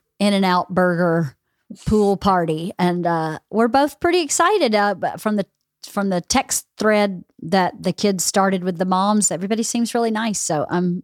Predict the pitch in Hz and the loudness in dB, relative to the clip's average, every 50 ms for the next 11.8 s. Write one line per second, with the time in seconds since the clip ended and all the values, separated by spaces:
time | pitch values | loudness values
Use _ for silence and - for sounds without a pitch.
0 | - - 180 190 185 - - 180 - 190 185 185 165 170 165 160 151 - - 202 | -4 -2 0 0 0 -2 -4 -4 -2 0 0 0 2 0 -2 -2 -2 -4 -2 -2
1 | 202 - 180 185 170 175 180 156 165 165 214 220 - _ - - - - - - | -2 0 0 -2 0 0 -2 -2 0 0 0 0 -2 _ -16 -20 -20 -18 -18 -18
2 | - - - - - _ - 302 349 381 415 302 302 262 233 226 226 226 - - | -18 -20 -20 -20 -12 _ 0 2 4 4 4 4 4 4 4 4 2 2 0 -2
3 | - - 196 214 208 202 190 190 180 - - 208 226 233 233 226 - - 240 214 | -2 0 0 2 2 2 0 -2 -4 -6 -2 0 0 2 2 0 -2 -2 -2 0
4 | - 240 214 208 208 208 196 - - 220 214 214 208 214 220 214 - 190 196 202 | 2 2 2 2 2 2 0 0 0 2 2 2 2 2 2 0 0 0 2 2
5 | 185 175 - 196 175 - - 196 - 170 - - 180 170 160 156 - 165 156 143 | 0 0 0 -2 -2 0 0 -2 -2 -4 -4 -2 -2 -2 -2 -2 -4 -4 -4 -4
6 | 139 139 - - - - - - _ _ _ _ _ _ _ _ _ _ _ _ | -2 -2 -2 -4 -4 -6 -8 -10 _ _ _ _ _ _ _ _ _ _ _ _
7 | _ - - - 220 185 214 202 202 185 240 214 214 208 208 208 - - - 196 | _ -6 -4 -2 0 2 2 2 2 2 0 0 0 0 0 0 -2 -2 0 0
8 | 190 190 196 190 - 196 185 196 202 - - 170 165 165 156 156 151 151 190 190 | 0 0 0 -2 -2 0 0 0 -2 -4 -4 -4 -2 -2 -2 -2 -2 -4 -4 -8
9 | - _ _ _ _ _ _ _ _ _ _ _ - - 185 185 185 185 180 185 | -10 _ _ _ _ _ _ _ _ _ _ _ -6 -2 0 2 2 2 0 -2
10 | 180 - - 196 202 185 - - 214 185 - - 220 208 - - - 208 196 196 | -4 -4 -2 0 0 2 0 0 -2 -2 -2 0 0 0 0 0 0 0 2 2
11 | 196 196 196 196 190 190 - - 180 170 170 165 165 160 - - | 2 2 2 0 0 -2 -2 -2 -2 0 0 0 -2 -4 -8 -12